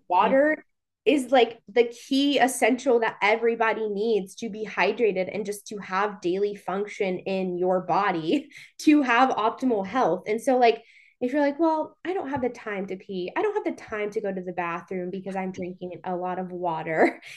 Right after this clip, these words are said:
It's like, well, then you have no, no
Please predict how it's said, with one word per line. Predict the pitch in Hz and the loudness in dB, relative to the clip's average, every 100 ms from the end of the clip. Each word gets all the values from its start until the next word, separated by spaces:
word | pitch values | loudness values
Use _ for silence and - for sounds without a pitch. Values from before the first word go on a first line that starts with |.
| - - | -20 0
It's | 285 269 - | 2 2 0
like, | 294 262 247 262 - - | 4 6 6 4 -2 -8
well, | 220 277 | -2 2
then | 320 277 | 2 2
you | 311 | 2
have | 320 269 | 4 4
no, | 240 240 247 247 233 139 | 6 6 8 8 8 4
no | 165 226 226 262 285 | -6 0 2 2 0